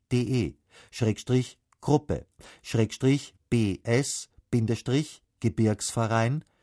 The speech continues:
schrägstrich informieren oder direkt an Robert Trüner wenden.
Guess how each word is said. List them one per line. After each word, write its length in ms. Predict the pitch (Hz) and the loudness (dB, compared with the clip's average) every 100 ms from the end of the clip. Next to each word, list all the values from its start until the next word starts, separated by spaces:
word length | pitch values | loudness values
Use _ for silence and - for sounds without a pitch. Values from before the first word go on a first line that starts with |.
| - | -12
schrägstrich 720 | - 107 - - 139 156 - _ _ - - 90 90 104 123 _ _ - - 110 95 101 117 120 _ - 95 98 98 101 120 _ _ - 117 107 113 135 - - _ - - 104 110 131 - - _ - 87 107 - - - - _ - 104 98 104 113 127 _ _ - - 110 110 110 117 _ _ - 95 101 110 131 - - _ _ - 110 104 - 123 139 - _ _ _ _ _ _ - | -2 -2 -2 0 0 0 -10 _ _ -10 -2 0 2 0 -2 _ _ -8 0 0 2 2 0 -6 _ -4 2 4 4 4 0 _ _ -4 2 4 4 -2 -8 -20 _ -6 2 4 4 0 -6 -18 _ -4 2 2 0 -8 -8 -14 _ -4 0 2 2 0 -2 _ _ -12 -2 2 4 2 -2 _ _ -4 0 2 0 -2 -6 -10 _ _ -2 0 0 0 0 0 -2 _ _ _ _ _ _ -4
informieren 720 | 131 131 143 139 139 80 - _ - - - - | -2 0 0 2 0 0 -4 _ -20 -20 -18 0
oder 240 | 131 120 113 | 4 4 4
direkt 560 | 131 135 147 - - | 2 0 -2 -8 -6
an 240 | 110 104 - - | -2 -2 -4 -4
Robert 640 | 98 120 127 120 - - | 2 2 2 0 -2 -10
Trüner 560 | 107 113 117 113 110 113 | -4 0 2 2 0 -2
wenden. 500 | 92 117 123 - 65 | -2 0 -2 -6 -12